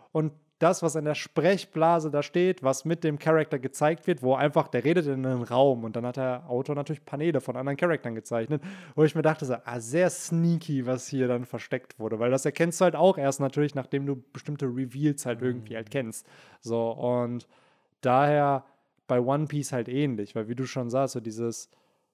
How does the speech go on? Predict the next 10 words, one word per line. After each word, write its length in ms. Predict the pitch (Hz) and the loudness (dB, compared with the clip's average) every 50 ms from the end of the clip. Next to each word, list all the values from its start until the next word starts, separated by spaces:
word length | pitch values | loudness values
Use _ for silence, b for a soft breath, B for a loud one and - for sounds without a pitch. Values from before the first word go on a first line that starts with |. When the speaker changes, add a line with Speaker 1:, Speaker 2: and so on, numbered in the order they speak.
| _ _ _ _ | _ _ _ _
Speaker 1:
mit 300 | - 139 127 - _ _ - | -10 -10 -10 -12 _ _ -10
Gerüchten, 720 | 123 117 113 - 139 139 - - - _ - 110 104 104 | -8 -8 -8 -8 -10 -12 -12 -16 -18 _ -14 -14 -14 -12
vielleicht 440 | - - 120 120 123 123 - _ | -10 -8 -8 -8 -8 -10 -12 _
wird 300 | - 120 117 - _ - | -10 -10 -10 -10 _ -14
ein 160 | 139 127 120 117 | -14 -14 -12 -14
Crocodile 580 | - - 147 151 - 208 165 123 113 110 110 104 | -10 -10 -10 -10 -8 -8 -6 -4 -4 -4 -4 -4
ja 360 | 107 107 107 107 107 113 107 | -4 -6 -4 -6 -6 -8 -10
später 440 | - - - _ 127 135 139 - 139 | -12 -18 -10 _ -6 -6 -6 -6 -10
nochmal 480 | 120 113 107 98 117 113 110 107 110 110 | -12 -12 -12 -10 -10 -8 -8 -8 -8 -8
erwähnen. 600 | 117 107 107 123 165 190 165 113 101 101 98 92 | -8 -8 -6 -6 -6 -6 -6 -8 -10 -12 -14 -16